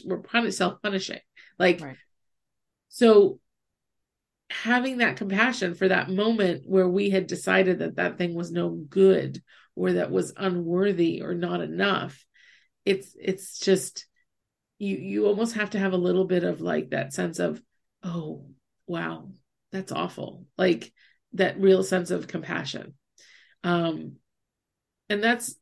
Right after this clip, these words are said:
Speaker 1: I mean, that's, that's all self-care. That's all self-love. Like, even the desire to do the work, it's self-love, because
Speaker 2: Right.
Speaker 1: you're saying to yourself and your emotions and the,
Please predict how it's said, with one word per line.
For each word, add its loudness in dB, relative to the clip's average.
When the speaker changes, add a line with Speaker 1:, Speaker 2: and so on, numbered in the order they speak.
Speaker 1:
I -10
mean, -6
that's, -2
that's 4
all 4
self-care. 4
That's 2
all 2
self-love. 2
Like, 6
even 0
the -2
desire 4
to -6
do 2
the 2
work, 0
it's -4
self-love, 0
because 4
Speaker 2:
Right. -20
Speaker 1:
you're 4
saying 4
to -8
yourself 0
and 0
your 8
emotions 0
and -6
the, -6